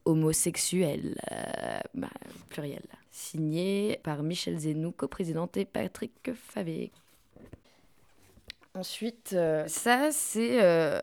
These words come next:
un lexique. Alors, j'ai pas exactement trouvé la source, mais c'est un lexique, euh,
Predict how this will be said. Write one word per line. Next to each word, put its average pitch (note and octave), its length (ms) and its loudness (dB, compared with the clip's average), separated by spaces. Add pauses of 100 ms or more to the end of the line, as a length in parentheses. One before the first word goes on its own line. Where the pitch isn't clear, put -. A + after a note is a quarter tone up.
un E3 280 0
lexique. G#3+ 440 -2
Alors, E3+ 180 6
j'ai F3 120 0
pas B3 160 2
exactement A3+ 540 0
trouvé G#3+ 260 0
la G3+ 160 2
source, A#3 320 -2
mais G3 100 6
c'est - 140 0
un G3 160 4
lexique, - 600 -2
euh, F3 300 4